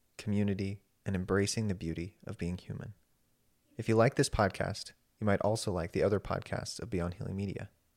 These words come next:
Beyond Trauma is an educational podcast on the journey of trauma therapy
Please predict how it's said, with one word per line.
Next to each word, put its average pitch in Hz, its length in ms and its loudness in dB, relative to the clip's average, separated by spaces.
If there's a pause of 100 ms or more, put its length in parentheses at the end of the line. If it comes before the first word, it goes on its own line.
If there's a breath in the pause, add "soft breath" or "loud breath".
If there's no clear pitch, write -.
(640)
Beyond 131 280 2
Trauma 98 420 2 (140)
is 117 180 0
an 110 80 4
educational 110 480 0
podcast 101 560 -2
on 101 100 0
the 101 80 2
journey 113 480 0
of - 80 -6
trauma 101 300 0
therapy - 520 -4